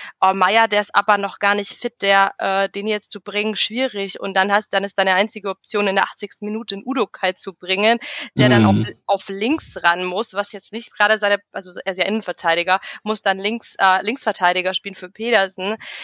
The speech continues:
Speaker 1: Ich glaub, die waren halt alle auch so ein bisschen platt auch, weil halt da seltenst vom F C A zuletzt gewinnbringend gewechselt werden konnte, keine Optionen auf der Bank so,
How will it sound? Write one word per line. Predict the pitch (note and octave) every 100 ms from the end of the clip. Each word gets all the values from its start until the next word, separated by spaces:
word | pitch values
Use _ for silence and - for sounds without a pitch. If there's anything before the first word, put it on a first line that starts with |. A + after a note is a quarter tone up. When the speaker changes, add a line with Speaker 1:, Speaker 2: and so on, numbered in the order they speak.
| G3
Speaker 1:
Ich |
glaub, | - F#3+ -
die | F#3+
waren | G3 G3+
halt | F3+ -
alle | F#3 G3
auch | F3
so | - F#3 F3+ - _
ein | G3+ F#3
bisschen | A3 A#3+ - - F#3+ F#3
platt | - F#3+ F#3 A#3+ - _
auch, | A3+ A#3+ C#4 D4+ - - C4 A3 _
weil | - G3 G3+ A3 G#3
halt | G3 F#3+
da | F#3+ F#3
seltenst | F3+ F#3+ G3 F#3+ - - _
vom | - E3+
F | F3
C | - F3+
A | F3
zuletzt | - F3 - - - _
gewinnbringend | F#3+ E3+ F#3+ G3 F#3 F3+ F#3 F#3
gewechselt | E3+ E3+ - F#3 F3
werden | E3+ E3+ F3+
konnte, | - F3+ F#3+ G3+
keine | - F3+ F3+ F#3+
Optionen | - - G3 G3
auf | F3 F3
der | F#3 E3+
Bank | - E3+ G#3 -
so, | G#3 G3